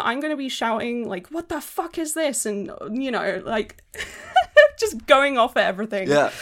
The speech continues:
Speaker 1: Um, so I, I, I really appreciate her for that. But, um, I, I also think just the way the narrative is and the themes,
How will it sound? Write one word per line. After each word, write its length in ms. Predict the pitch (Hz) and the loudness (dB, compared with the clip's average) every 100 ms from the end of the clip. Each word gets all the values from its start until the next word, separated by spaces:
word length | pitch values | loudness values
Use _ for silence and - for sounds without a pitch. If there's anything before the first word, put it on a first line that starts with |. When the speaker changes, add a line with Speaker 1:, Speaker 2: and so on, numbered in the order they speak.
| - - - | -14 -14 -6
Speaker 1:
Um, 640 | - 208 202 208 202 196 - | 2 4 4 0 -4 -10 -6
so 160 | 262 | 2
I, 80 | 220 | 2
I, 240 | - 214 208 | 4 2 0
I 120 | 196 | -2
really 260 | 196 190 180 | -4 -6 -8
appreciate 520 | 185 180 - 190 - | -8 -10 -8 -10 -8
her 200 | 185 175 _ | -10 -12 _
for 120 | - | -10
that. 300 | 185 165 - _ _ | -6 -6 -8 _ _
But, 260 | 175 170 - | -6 -6 -4
um, 540 | 202 185 175 175 214 - _ _ _ - | -4 -4 -6 -10 -14 -16 _ _ _ -4
I, 180 | 220 220 | -2 0
I 100 | 226 | 0
also 220 | 311 440 440 | 0 -2 -2
think 380 | 403 359 - _ _ _ _ _ - | 0 0 -2 _ _ _ _ _ -6
just 240 | 262 - | -4 -2
the 80 | 381 | -2
way 600 | 294 262 262 262 247 - _ _ _ _ | 0 0 -2 -4 -6 -10 _ _ _ _
the 160 | 190 220 | -10 -4
narrative 540 | 214 190 202 - 220 | -2 -2 -4 -4 -4
is 400 | 220 220 220 214 | -4 -2 -2 -4
and 260 | - 202 190 | -4 -4 -6
the 60 | 185 | -10
themes, 840 | - - 190 202 277 311 311 | -12 -8 -6 -6 -6 -6 -6